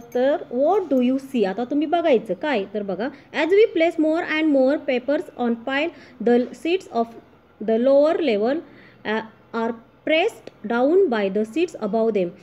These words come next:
The distance between the papers in the lower up part of the pile become less, while the papers in the upper part appear to be further apart. Means की आता तुम्हाला काय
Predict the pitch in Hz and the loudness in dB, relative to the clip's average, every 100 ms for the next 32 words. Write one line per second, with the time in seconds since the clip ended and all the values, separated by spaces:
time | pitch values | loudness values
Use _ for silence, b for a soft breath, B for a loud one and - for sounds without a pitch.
0 | B 214 240 339 - 381 427 320 262 254 | B -2 0 -2 -2 -2 -2 -4 -2 0
1 | 247 254 269 285 285 359 - 247 240 226 | 0 0 2 0 2 -2 0 0 0 0
2 | 226 254 277 339 285 254 - 269 294 294 | 0 2 4 4 2 -2 -6 -4 -4 -4
3 | 247 233 233 226 226 277 294 320 285 285 | -4 -4 -2 -8 -4 -4 -2 0 -2 0
4 | 302 415 B B B 208 269 415 330 247 | 0 0 B B B -2 0 0 0 0
5 | 226 226 226 226 226 269 269 330 - 254 | 0 0 -2 -2 0 -2 0 -4 -4 -4
6 | 226 233 247 - - 330 330 233 233 - | -4 -4 -6 -10 -4 -4 -2 -4 -4 -6
7 | 240 - 277 320 320 247 214 302 403 B | -6 -2 0 0 0 0 0 0 -2 B
8 | - 247 214 233 233 - 208 160 - - | -2 0 2 0 -2 -6 -6 -6 -12 -10
9 | 202 240 392 - B B B B B _ | -4 0 0 -4 B B B B B _
10 | - 233 285 - - 233 262 294 311 330 | -8 -4 -4 -6 -10 -8 -6 -4 -2 -2
11 | 359 | -2